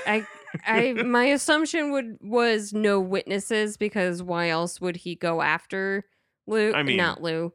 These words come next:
Speaker 2: Slick.
Speaker 1: <laughs> Slick. Yeah.
Speaker 2: If Slick had survived and not, like, driven off the bluffs, regardless, 'cause he didn't have his glasses,
Speaker 1: Mm-hmm.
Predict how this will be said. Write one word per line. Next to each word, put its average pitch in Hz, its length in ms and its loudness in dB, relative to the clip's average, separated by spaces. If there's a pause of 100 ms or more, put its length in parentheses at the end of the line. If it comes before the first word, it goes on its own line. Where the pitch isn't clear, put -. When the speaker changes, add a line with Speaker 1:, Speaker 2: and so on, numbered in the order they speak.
Speaker 2:
Slick. - 640 -4
Speaker 1:
<laughs> - 60 -20
Slick. - 580 -16 (380)
Yeah. 80 360 0 (560)
Speaker 2:
If 277 240 2
Slick - 460 -4
had 220 240 -4
survived 180 720 0
and 190 220 0
not, 175 280 0 (280)
like, 185 220 -6 (120)
driven 190 360 0
off 175 240 0
the 180 80 -4
bluffs, - 580 -4 (640)
regardless, 202 560 6
'cause 196 140 2
he 190 80 2
didn't 196 160 0
have 185 100 2
his 160 80 -4
glasses, 160 720 0
Speaker 1:
Mm-hmm. 104 300 -4